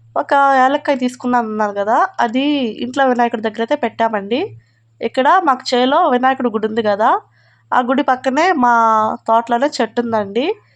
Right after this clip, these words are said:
యాలక చెట్టు. ఇంకా మా వారు ఒక కాయన్నా కొడతానని కర్రతో అయితే ట్రై చేశాడు. యాలక్కాయలు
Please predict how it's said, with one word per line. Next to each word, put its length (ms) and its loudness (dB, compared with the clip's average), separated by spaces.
యాలక 320 2
చెట్టు. 360 -4
ఇంకా 200 -2
మా 200 2
వారు 300 4
ఒక 260 -2
కాయన్నా 420 2
కొడతానని 680 0
కర్రతో 420 -2
అయితే 300 -2
ట్రై 160 0
చేశాడు. 500 0
యాలక్కాయలు 680 2